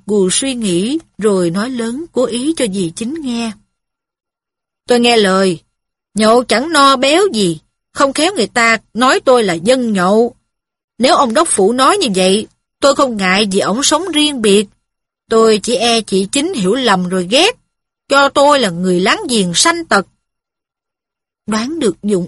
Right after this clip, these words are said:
ý của thợ Tư, dì Chính nhăn mặt, hối hận về lỗi lầm của mình, đau xót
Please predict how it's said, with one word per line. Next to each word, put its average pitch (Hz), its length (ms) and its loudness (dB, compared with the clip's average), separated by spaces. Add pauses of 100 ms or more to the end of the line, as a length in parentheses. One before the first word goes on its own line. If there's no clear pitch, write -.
ý 254 360 -6
của 220 140 -2
thợ 170 360 -6
Tư, 247 280 -4 (360)
dì 185 180 -2
Chính 254 340 -8
nhăn 226 280 -6
mặt, 196 180 -6 (540)
hối 285 220 0
hận 180 360 -4
về 190 260 -2
lỗi 170 200 -2
lầm 214 300 -6
của 180 200 -4
mình, 220 320 -6 (640)
đau 196 280 -4
xót 247 280 -4